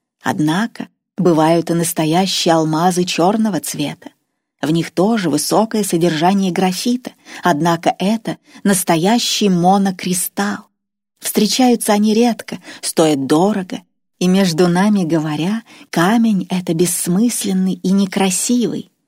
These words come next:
Неужели Турне использовал настоящий? Все посмотрели на Динару, словно она знала ответ. «Ни в коем случае», — сказал вместо нее Дворкин.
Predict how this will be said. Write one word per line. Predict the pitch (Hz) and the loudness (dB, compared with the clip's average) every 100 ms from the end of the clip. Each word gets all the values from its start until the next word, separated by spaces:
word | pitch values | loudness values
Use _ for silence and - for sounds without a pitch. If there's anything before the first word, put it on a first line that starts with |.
| _ _ _ _ _ _ _ _ - | _ _ _ _ _ _ _ _ -2
Неужели | 175 175 165 247 285 | 2 2 4 4 4
Турне | 262 208 202 240 247 | 4 2 4 4 2
использовал | - - 226 208 208 202 | 0 0 2 4 4 4
настоящий? | 202 - 220 202 151 - - - _ _ _ _ _ _ _ _ | 2 2 2 2 0 -4 -8 -10 _ _ _ _ _ _ _ _
Все | - - 202 | -8 0 0
посмотрели | 208 196 156 151 170 160 | 0 0 0 2 0 2
на | 147 | 0
Динару, | 147 147 202 208 | 0 0 0 -2
словно | - 170 170 160 - | 0 -2 0 -4 -4
она | 151 143 175 | -6 -4 -4
знала | 196 160 151 160 160 | -4 -4 -4 -6 -8
ответ. | 160 - - - - - _ _ _ _ _ _ _ _ - | -10 -12 -12 -14 -18 -20 _ _ _ _ _ _ _ _ 0
«Ни | 220 247 | 4 4
в | - | 2
коем | - 330 339 349 | 0 4 4 4
случае», — | - 370 381 381 - - 190 160 | 2 4 6 6 4 -2 -2 -2
сказал | - 202 165 202 | 0 0 2 2
вместо | 185 202 190 202 | 4 2 2 2
нее | 202 202 190 | 4 4 2
Дворкин. | 170 170 165 - - | 2 0 0 -8 -14